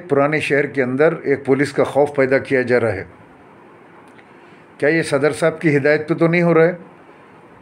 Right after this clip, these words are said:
कि इनकी साख गिरी हुई है और आवाम के अंदर एक खौफ पैदा किया जाए पुलिस के ज़रिए से? या ये पुलिस वाले नशे में थे? क्या शराब पी के थे पुलिस वाले ये,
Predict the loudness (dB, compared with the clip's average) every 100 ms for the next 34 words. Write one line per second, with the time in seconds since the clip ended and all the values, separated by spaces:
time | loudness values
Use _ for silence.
0 | -20 -20 -4 -2 0 -2 -2 0 0 0
1 | 0 2 2 2 0 -4 -18 -20 -20 -20
2 | -20 -20 -20 -20 -20 -20 -20 -4 0 2
3 | 0 0 -4 0 -2 0 0 0 0 2
4 | 0 0 0 0 0 0 0 0 -2 0
5 | 0 0 -2 -8 -10 -20 -20 -20 -20 -20
6 | -20 -20 -20 -20 -12 -2 0 2 -2 0
7 | 0 0 0 0 0 -4 -2 -2 -2 -2
8 | -2 -2 -8 -20 -20 -20 -20 -20 -20 -20
9 | -20 -20 -2 -2 0 0 0 0 -2 0
10 | -2 -2 0 -2 0 0 0 0 -2